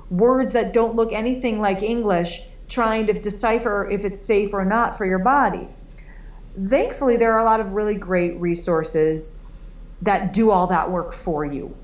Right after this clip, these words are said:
um, to help you with that. But I also, and those are, I list all, a lot of them in the book, um, Environmental Working Group, which is E W G dot org. Um, there are a couple of stores that some have,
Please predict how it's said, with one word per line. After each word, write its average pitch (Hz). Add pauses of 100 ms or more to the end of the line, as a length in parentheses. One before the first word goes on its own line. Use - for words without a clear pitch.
(540)
um, 160 (140)
to 196
help 175
you 165 (140)
with 160
that. - (400)
But 214 (300)
I 208
also, 208 (500)
and 196
those 190
are, 180
I 175
list 170
all, 185
a -
lot 170
of 160
them 165
in 160
the 156
book, 156
um, 156
Environmental 170
Working 208
Group, 190
which 170
is 160
E 190
W 170
G 190
dot 185
org. 175 (340)
Um, 151 (280)
there 170
are 165
a 165
couple 185
of 160
stores 190 (800)
that 180
some 226
have, 214